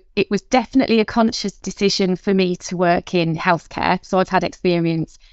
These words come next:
at different times in my career of working in private sector, um, and, um, in,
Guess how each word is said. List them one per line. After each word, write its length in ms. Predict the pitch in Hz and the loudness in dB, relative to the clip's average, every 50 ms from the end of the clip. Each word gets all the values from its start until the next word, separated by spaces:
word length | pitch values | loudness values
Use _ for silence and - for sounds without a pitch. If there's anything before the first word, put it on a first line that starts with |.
| - - | -10 -8
at 100 | - 202 | -6 -2
different 300 | - 202 - - 180 - | -2 -2 -2 -2 -6 -4
times 320 | - - 175 170 170 - | -2 0 0 0 0 -2
in 80 | 175 170 | -2 -2
my 160 | 165 165 165 | -2 -2 -2
career 400 | - - 180 165 160 165 165 160 | -4 -4 -2 0 2 2 2 0
of 140 | 165 - - | -2 -2 -2
working 360 | 175 170 165 - - 165 160 | -2 -2 -2 -2 -4 -2 -2
in 260 | 165 165 170 165 165 - - _ _ _ _ _ _ _ - | 0 0 0 0 -2 -6 -8 _ _ _ _ _ _ _ -4
private 360 | - 202 185 175 165 170 - | 2 2 2 4 2 0 -4
sector, 600 | - - - - - - - - 175 - 170 - _ _ - - - _ _ _ - - | -4 -4 -6 -6 -6 -10 -4 0 0 0 0 -2 _ _ -20 -20 -20 _ _ _ -2 0
um, 400 | 180 165 165 160 160 165 165 - _ _ | 2 2 2 2 0 -2 -4 -6 _ _
and, 480 | - 180 165 165 165 165 165 165 160 - - _ - | 0 0 2 2 0 -2 -2 -4 -6 -8 -10 _ -2
um, 420 | 170 160 151 156 151 156 151 151 - | 0 0 0 -2 -4 -6 -6 -8 -6
in, 240 | 170 165 160 160 | -4 -2 -2 -2